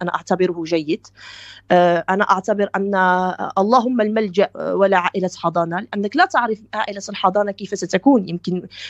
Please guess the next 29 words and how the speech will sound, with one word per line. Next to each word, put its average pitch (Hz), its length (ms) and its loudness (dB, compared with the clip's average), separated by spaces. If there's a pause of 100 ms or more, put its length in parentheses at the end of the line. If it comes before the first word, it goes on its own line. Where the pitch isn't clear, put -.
يمكن 196 320 6
ناس 208 420 4
مغتصبين، 190 800 -4
يمكن 196 360 -2
ناس 196 300 2
مدمنين 185 440 2
مخدرات. 180 800 4 (440)
آه، 214 60 4
سبحان 339 380 -2
الله، 302 220 2
عائلة 285 560 -2
الحضانة 302 480 -4
هذه 311 440 -2
لا 302 120 4 (120)
يعملوا 320 320 -2
معهم 262 240 -2
تحقيق 262 580 -8
ولا 247 160 0
يشوفوا 339 320 -4
الوالدين 262 400 -2
إذا - 140 -16
كانوا، 254 380 0 (380)
آه، 240 60 6
صالحين 254 760 0
أو، 254 240 0
أو، 240 220 2
أو، 202 160 -2
لا 262 120 -2
أبدًا. 220 580 -2